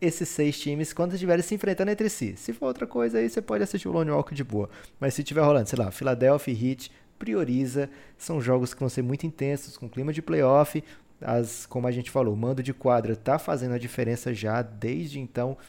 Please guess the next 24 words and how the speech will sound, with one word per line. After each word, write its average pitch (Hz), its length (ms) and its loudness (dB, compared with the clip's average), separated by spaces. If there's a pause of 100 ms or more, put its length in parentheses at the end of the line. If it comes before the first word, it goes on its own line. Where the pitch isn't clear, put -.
(160)
Então, 131 300 -6
uma 165 140 -4
vitória, 147 560 0
assim, 143 320 -6
pode 135 300 -8
significar 127 680 -2 (280)
muito 120 440 -2
na, 110 320 0
na 107 120 0
sequência 113 500 -2
da 117 80 2
temporada. 107 640 -2 (300)
Então, 185 180 -8 (160)
esse 196 300 0
é 190 40 0
meu 175 300 0 (160)
take 170 320 2
aí, 143 160 2
não 160 100 -4
é 143 80 -2
hot 135 320 -4
não, 139 140 -2
é 143 60 -2
só 151 280 0